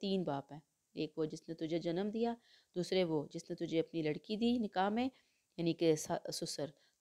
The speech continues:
तीसरा वो जिसने तुझे इल्म की दौलत दी। इन तीनों में से तेरा बेहतरीन बाप तेरा उस्ताद है। यानी देखें आप सल्लल्लाहु अलैहि वसल्लम ने उस्ताद का कितना मुकाम मुतय्यन किया है। अब बात फिर वही आती है यहाँ पर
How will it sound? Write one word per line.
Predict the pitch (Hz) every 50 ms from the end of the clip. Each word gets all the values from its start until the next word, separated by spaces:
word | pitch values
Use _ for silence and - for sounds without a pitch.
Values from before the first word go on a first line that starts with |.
| _ 175
तीसरा | 165 - - 165 156
वो | 147 156 156 156 147
जिसने | - 151 - 165 160
तुझे | - 156 160 165 - - 208
इल्म | 208 202 190 180 170
की | - 165 147
दौलत | 147 143 143 143 143 147 -
दी। | 151 147 165 - _ _ -
इन | 185 185 180 180
तीनों | 180 180 180 190 196
में | 196 196
से | 190 - 214
तेरा | - 196 190 190 190 185
बेहतरीन | - 170 165 - - 165 185 214 247 247 233 - - _ _ _ _ _ _ _ _ _ _ _ _ -
बाप | 156 165 175 208 226 - - _ _
तेरा | - 147 147 139
उस्ताद | 139 - - - 147 147 147 - 160
है। | 156 - _ _ _ _ _ _
यानी | - 156 165 156
देखें | 175 175 170 - 202 202 -
आप | - 170 180 185 -
सल्लल्लाहु | - 185 180 185 185 180
अलैहि | 180
वसल्लम | 175 180 190 196 208
ने | 226 254 277 - - - - _ _ _
उस्ताद | - - - - 151 151 165 - -
का | - 190 -
कितना | - 220 - 262 254 277 262 226
मुकाम | 190 175 - 165 165 160 160 156 151 - - _ _ -
मुतय्यन | 160 156 - - 156 147 151 151 151 - -
किया | - 160 -
है। | - 170 - _ - - _ _ _ _ -
अब | 208 202 175
बात | 190 196 208 214 - -
फिर | - 240 220
वही | 196 175 170 165 160
आती | 143 139 - - 156
है | 156
यहाँ | 156 151 151 151 - -
पर | -